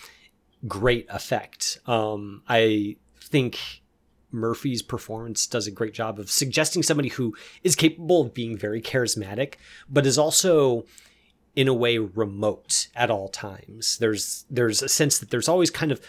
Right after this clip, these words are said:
some part of him that is locked away from, uh, from the outside observer. And I think that sense of enigma, or maybe that paradox, if you will, somebody who is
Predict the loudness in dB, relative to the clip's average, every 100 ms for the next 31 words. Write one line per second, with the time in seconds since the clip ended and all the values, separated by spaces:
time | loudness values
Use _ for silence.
0 | -10 0 2 2 4 4 4 -2 -2 -2
1 | -4 -4 -4 -4 -4 -4 -4 -2 -2 -2
2 | -2 -4 -4 -4 -8 -12 -16 _ _ _
3 | _ -8 -4 -4 -6 -2 0 0 -4 -6
4 | -14 _ _ -20 -20 -8 -6 -4 -4 -4
5 | -2 -2 -2 -2 -4 -6 -4 -6 -6 -6
6 | -10 _ -20 _ _ -4 0 0 -2 -6
7 | -4 -2 -4 -4 -2 -2 -2 -4 -6 -6
8 | -12 _ _ _ _ _ -6 0 2 2
9 | 2 0 -4 -14 -8 -6 -4 -6 -4 -2
10 | -2 -4 -8 _ 0 4 6 4 2 4
11 | 4 0 0 4 4 2 -4 -10 -6 -6
12 | -6 -8 -4 -2 -2 0 4 4 4